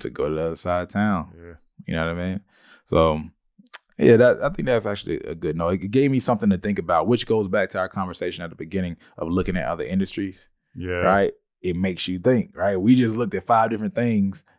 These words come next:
Speaker 1: that people relate to sales and then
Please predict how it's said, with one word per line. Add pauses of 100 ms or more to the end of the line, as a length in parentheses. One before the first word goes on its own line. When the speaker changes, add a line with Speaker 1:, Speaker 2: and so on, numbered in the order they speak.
(400)
Speaker 1:
that
people
relate
to
sales
and
then